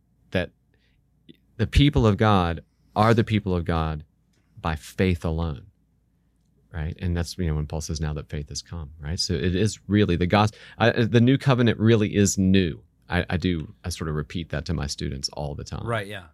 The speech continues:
Speaker 1: Yeah.
Speaker 2: I mean, what is the newness of the new covenant? It is, you know, that God has come to fulfill it in a
Speaker 1: Yeah.
Speaker 2: sense. I mean,
Speaker 1: Well, yeah, there's lots of things we could say, but what the, I think one way we could do, especially in light of Galatians, was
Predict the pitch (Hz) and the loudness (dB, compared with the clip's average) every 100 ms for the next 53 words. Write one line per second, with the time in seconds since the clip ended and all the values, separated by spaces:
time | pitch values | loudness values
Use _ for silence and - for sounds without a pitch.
0 | _ 78 120 135 135 185 131 123 113 113 | _ -6 0 2 4 2 2 2 4 4
1 | 131 127 107 - 98 98 98 101 87 113 | 4 4 2 0 0 2 2 0 -2 0
2 | 101 92 87 80 _ - 120 123 123 110 | 0 -2 -6 -12 _ -2 2 4 4 2
3 | 87 - - _ _ _ _ _ _ _ | -2 -8 -14 _ _ _ _ _ _ _
4 | 113 107 90 78 _ _ _ - 107 101 | -2 0 -2 -8 _ _ _ -8 -6 0
5 | 113 113 113 104 - 104 92 98 - 120 | 2 4 4 2 0 0 0 -6 2 2
6 | 104 85 82 85 85 98 82 92 101 92 | 2 -2 -6 -4 -2 -2 -2 0 2 2
7 | 87 _ _ _ - 107 113 104 95 92 | -4 _ _ _ -10 2 4 4 4 -2
8 | - 120 120 117 165 143 120 110 98 87 | -2 2 4 4 2 2 0 0 -2 -6
9 | 104 87 - 101 - 50 85 104 - _ | -8 -8 -8 -10 -10 -14 -4 -4 -4 _
10 | _ _ _ - _ _ _ _ - 104 | _ _ _ -20 _ _ _ _ -4 0
11 | 113 113 110 101 82 78 76 73 104 - | 2 4 4 4 2 -2 -4 -8 -10 -14
12 | - _ 98 - 110 104 82 80 73 - | -20 _ -2 2 2 2 2 0 -4 -10
13 | - - - - - - | -12 -12 -16 -16 -16 -16